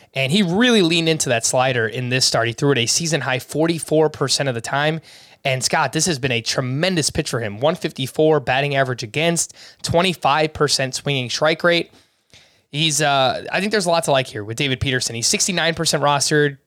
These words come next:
could be available in some, some shallower leagues, but I worry about whether he'll stick in the rotation once DeGrom returns too. So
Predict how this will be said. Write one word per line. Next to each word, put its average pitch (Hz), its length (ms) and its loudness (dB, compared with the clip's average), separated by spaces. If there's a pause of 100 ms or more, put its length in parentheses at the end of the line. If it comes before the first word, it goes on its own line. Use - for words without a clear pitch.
could 165 160 -2
be 156 100 0
available 135 400 2
in 127 60 2
some, 127 180 -4
some - 440 -2
shallower 131 480 2
leagues, 123 340 -2 (500)
but 156 140 2
I 156 80 0
worry 208 320 2
about 147 240 2
whether 143 220 2
he'll 123 120 -4
stick - 320 0
in 151 100 0
the 135 60 2
rotation 131 640 0
once 120 200 -2
DeGrom 127 500 0
returns 110 460 -2
too. 135 320 0
So 110 380 0